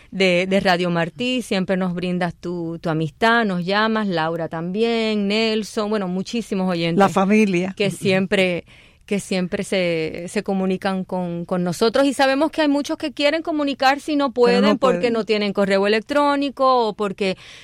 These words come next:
Speaker 1: les di-, les es difícil bu-, encontrar un teléfono, eh, el gasto también a veces, así que nosotras nos felices de recibir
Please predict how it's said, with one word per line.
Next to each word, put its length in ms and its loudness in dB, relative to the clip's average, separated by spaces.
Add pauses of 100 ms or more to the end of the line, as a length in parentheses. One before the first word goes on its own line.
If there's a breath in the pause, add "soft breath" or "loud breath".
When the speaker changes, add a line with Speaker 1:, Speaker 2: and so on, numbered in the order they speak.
(160 loud breath)
Speaker 1:
les 240 0
di-, 160 -2
les 160 0
es 100 0
difícil 840 0
bu-, 240 -4
encontrar 420 2
un 100 0
teléfono, 1120 0
eh, 380 -2
el 120 2
gasto 560 0
también 400 -2
a 80 2
veces, 500 -2 (320 loud breath)
así 540 -4
que 720 -2
nosotras 640 -2
nos 180 -4
felices 400 -2
de 80 0
recibir 480 -2